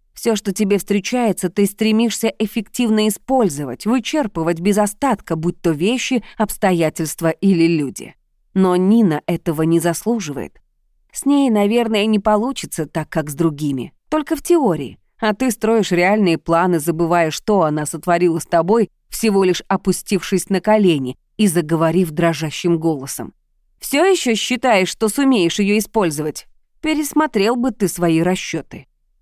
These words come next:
Чем больше Ларс об этом думал, тем больше путался в собственных мыслях. Перед тем, как отправиться спать, он напоследок залез в папку Дженовеза и пролистал фотографии.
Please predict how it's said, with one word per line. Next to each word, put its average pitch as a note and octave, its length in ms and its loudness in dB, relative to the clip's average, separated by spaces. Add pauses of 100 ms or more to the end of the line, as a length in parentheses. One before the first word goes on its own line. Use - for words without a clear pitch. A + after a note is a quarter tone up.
(160)
Чем C#4+ 300 2
больше C4+ 340 0
Ларс B3 320 0
об A3+ 160 0
этом A3 360 0
думал, B3 380 2
тем G#3 280 0
больше A3+ 360 -2
путался G3+ 500 -4
в - 60 -10
собственных F3 560 -4
мыслях. - 420 -10 (600)
Перед G#3+ 220 2
тем, A3+ 240 0
как G3+ 180 -2
отправиться G#3 600 2
спать, C4 460 -2
он E3+ 140 2
напоследок F#3 640 0
залез G3+ 420 2
в - 100 -16
папку G#3 400 0
Дженовеза G3 640 0
и A#3+ 240 -4
пролистал G#3 640 0
фотографии. E3 880 -4